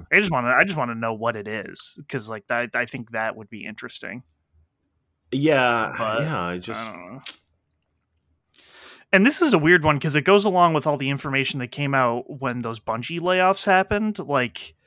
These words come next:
Speaker 1: that apparently Bungie, or not Bungie, uh, three four three, uh, had been using their own engine called Blam for a really long time, and they, like, kept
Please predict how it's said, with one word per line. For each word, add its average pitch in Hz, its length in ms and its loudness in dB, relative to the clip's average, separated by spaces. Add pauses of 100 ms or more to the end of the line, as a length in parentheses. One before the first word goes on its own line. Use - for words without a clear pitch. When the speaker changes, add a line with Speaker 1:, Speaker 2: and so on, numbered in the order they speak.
(460)
Speaker 1:
that 143 360 0
apparently 147 800 2 (540)
Bungie, 160 600 0
or 160 100 -2
not 143 240 2
Bungie, 107 440 -10
uh, 113 260 -2
three 165 180 2
four 139 180 -2
three, 120 460 -8 (520)
uh, 147 300 8
had 160 240 4
been 143 440 6 (300)
using 160 560 0
their 143 360 4
own 147 380 2
engine 165 840 -2 (320)
called 123 340 -2
Blam 151 600 -2
for 202 200 4
a 196 40 6
really 196 240 6
long 190 260 2
time, 190 340 4
and 151 180 0
they, 135 100 4
like, 123 340 0
kept - 320 -2